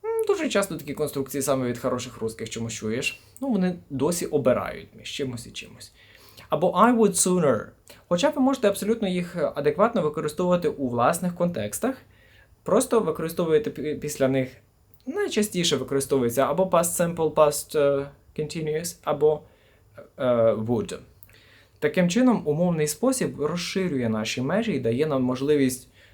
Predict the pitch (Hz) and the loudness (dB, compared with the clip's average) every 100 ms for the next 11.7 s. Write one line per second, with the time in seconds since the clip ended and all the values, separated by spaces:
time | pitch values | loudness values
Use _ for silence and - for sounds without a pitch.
0 | - 135 135 160 170 156 135 - 110 107 | -10 -6 -2 -2 -4 -6 -6 -2 0 -2
1 | - 117 135 156 - 143 127 110 127 127 | -4 -2 0 0 0 -2 0 -2 -2 -4
2 | 139 127 107 101 131 247 247 185 - - | -2 -2 0 0 0 0 0 -4 -8 -14
3 | - _ - - 131 123 - 208 262 - | -18 _ -20 -8 -4 -4 0 -2 -2 -10
4 | _ _ _ _ _ 202 226 302 208 170 | _ _ _ _ _ -2 0 2 0 0
5 | 139 143 196 214 131 - 113 101 113 175 | -2 0 -2 -2 -4 -4 0 2 2 0
6 | - 107 - 160 202 190 165 156 147 - | -6 -6 -2 0 0 0 -2 -4 -6 -4
7 | 139 175 - 143 151 - - 113 104 131 | -2 -2 -2 -4 -6 -12 -8 -6 -4 -6
8 | 143 147 139 _ _ _ _ 110 110 - | -6 -12 -16 _ _ _ _ -12 -10 0
9 | 135 139 135 135 - _ _ _ 104 110 | 4 4 4 -2 -12 _ _ _ -6 0
10 | 120 120 117 113 110 - 110 - 113 107 | 0 0 -2 -6 -10 -6 -4 -4 -6 -6
11 | 107 - - - - 113 110 | -6 -8 -10 -8 -8 -8 -16